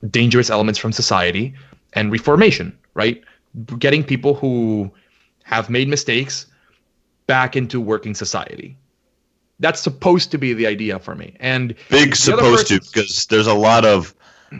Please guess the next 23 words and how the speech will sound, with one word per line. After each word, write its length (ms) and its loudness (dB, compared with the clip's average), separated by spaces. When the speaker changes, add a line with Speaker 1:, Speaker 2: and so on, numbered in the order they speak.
Speaker 2:
inefficient 800 2
methods 580 2
in 260 0
which 300 2
this 220 2
Speaker 1:
Yes, 220 0
and 100 0
it, 140 2
Speaker 2:
goes 160 2
Speaker 1:
it, 100 -4
and 120 2
in 60 -2
Speaker 2:
about 60 -12
Speaker 1:
fact, 260 -4
you 80 -4
know, 60 -8
Speaker 2:
happening. 80 -8
Speaker 1:
recidivism 520 -2
is 420 -6
a 100 -2
huge 380 -4
problem, 440 -2
and 240 -8